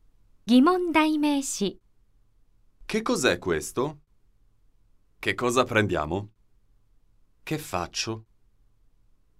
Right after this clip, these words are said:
Speaker 2: Cos'è successo?
Speaker 1: 疑問形容詞。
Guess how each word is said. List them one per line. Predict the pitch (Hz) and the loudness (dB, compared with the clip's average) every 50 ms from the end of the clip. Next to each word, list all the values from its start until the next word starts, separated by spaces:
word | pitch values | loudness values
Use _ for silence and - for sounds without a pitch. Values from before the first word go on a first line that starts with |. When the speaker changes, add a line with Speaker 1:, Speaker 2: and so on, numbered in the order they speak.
| _ - | _ 0
Speaker 2:
Cos'è | 240 262 262 247 | 2 4 4 4
successo? | - 262 - - 226 - - - 160 131 98 80 - - - _ _ _ _ _ _ _ _ _ _ _ _ _ _ _ _ _ _ _ _ _ _ _ _ _ _ _ _ _ _ - | 4 2 4 6 6 4 6 4 4 4 2 2 -2 -12 -20 _ _ _ _ _ _ _ _ _ _ _ _ _ _ _ _ _ _ _ _ _ _ _ _ _ _ _ _ _ _ 2
Speaker 1:
疑 | 240 254 | 4 6
問 | 269 349 359 359 359 330 | 6 6 4 2 -2 -4
形 | - - 311 311 311 311 | -2 0 2 2 4 4
容 | 302 302 294 277 269 | 2 2 2 0 -2
詞。 | 254 - - - 196 175 190 - | -4 -6 -6 -4 -4 -6 -6 -10